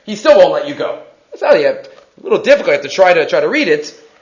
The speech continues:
Right? That's what Rashi says. "Im ein ani marelo yidei chazaka." He's not gonna let you go unless I show him a yod chazaka. Klomar, kol od she'ein ani modia yidei chazaka lo yitin eschem la'aloch. A little difficult still to read in the, in the words.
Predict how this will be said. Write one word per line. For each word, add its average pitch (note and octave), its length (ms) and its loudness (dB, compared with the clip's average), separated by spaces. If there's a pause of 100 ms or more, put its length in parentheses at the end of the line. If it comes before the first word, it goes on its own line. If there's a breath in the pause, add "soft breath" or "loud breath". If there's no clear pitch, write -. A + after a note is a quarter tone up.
(120)
Right? D3 100 4
That's D3 140 4
what A#3+ 100 2
Rashi B3+ 300 0
says. C3 280 -4
"Im G#3 220 0
ein B3+ 320 2
ani A#3+ 240 0
marelo C4+ 480 6
yidei A#3 300 0
chazaka." G3 540 -2 (500)
He's C4 160 -4
not C#4+ 160 6
gonna C4+ 100 2
let B3+ 140 2
you A3+ 80 -4
go B3 360 6
unless D4 560 4
I C#4+ 100 8
show E4 240 4
him C#4+ 80 4
a C4+ 40 0
yod C4+ 160 6
chazaka. G3 560 -2 (320)
Klomar, A3 500 4
kol E3 180 -2
od C4 200 4
she'ein C4+ 320 -2
ani G3 180 -2
modia A3 280 0
yidei F3 300 0
chazaka C#4 380 2
lo B3+ 80 0
yitin C4 260 -6
eschem A3+ 260 -6
la'aloch. G3 420 0
A - 640 -20
little C3+ 140 -6
difficult F3+ 340 -2
still E3 140 -8
to E3+ 100 -10
read F3 140 -6
in G#3 60 -12
the, - 200 -6
in A3 100 -12
the A#3 60 -4
words. - 560 -4